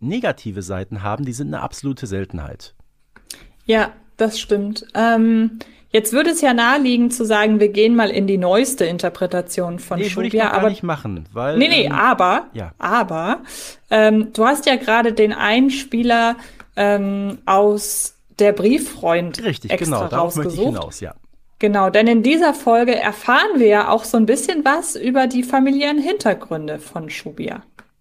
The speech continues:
Speaker 1: Äh, ein bisschen was ist gut, wir erfahren sogar eine ganze Menge. Ähm, man könnte ja meinen, dass, äh, Shubia,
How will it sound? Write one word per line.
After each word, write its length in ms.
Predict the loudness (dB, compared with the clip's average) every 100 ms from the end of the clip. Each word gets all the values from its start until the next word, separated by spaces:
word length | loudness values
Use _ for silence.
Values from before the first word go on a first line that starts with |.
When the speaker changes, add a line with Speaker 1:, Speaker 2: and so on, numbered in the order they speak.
| _ _
Speaker 1:
Äh, 280 | -6 -6 -6 -6
ein 120 | -6
bisschen 420 | -6 -6 -4 -2
was 160 | -4 -6
ist 140 | -10
gut, 160 | -8 -6
wir 100 | -6
erfahren 380 | -6 -6 -6 -6
sogar 200 | -6 -6
eine 140 | -6
ganze 320 | -10 -12 -10
Menge. 400 | -6 -4 -4 -8 -14 -20 -20 -20 -20 -12
Ähm, 340 | -6 -4 -4 -8
man 160 | -8 -4
könnte 300 | -4 -4 -4
ja 120 | -4
meinen, 480 | -4 -4 -4 -6 -6
dass, 400 | -8 -8 -14 -16
äh, 60 | -18 -18 -20
Shubia, 760 | -18 -8 -4 -4 -4 -2 -2